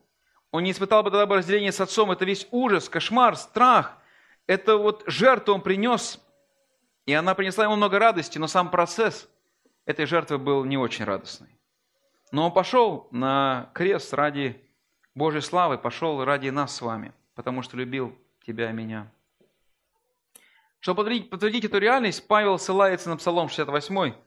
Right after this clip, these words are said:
в частности, стих десятый: «Ибо ревность по доме твоем снедает меня, и злословия злословящих тебя падают на меня».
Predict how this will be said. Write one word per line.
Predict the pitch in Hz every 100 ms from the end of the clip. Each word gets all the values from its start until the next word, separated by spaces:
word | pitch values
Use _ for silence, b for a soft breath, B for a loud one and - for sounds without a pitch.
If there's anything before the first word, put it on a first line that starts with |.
| _ _ _
в | -
частности, | 147 143 143
стих | - 135
десятый: | 135 - 190 180 127 120
«Ибо | 113
ревность | 123 170 147 -
по | 131
доме | 165 151
твоем | 135 139 135
снедает | - 127 170 165 -
меня, | 135
и | 120
злословия | 120 165 147
злословящих | 127 123 156 131 120
тебя | 139 127 131
падают | - 151 143 135 127
на | 120
меня». | 120 143 185 160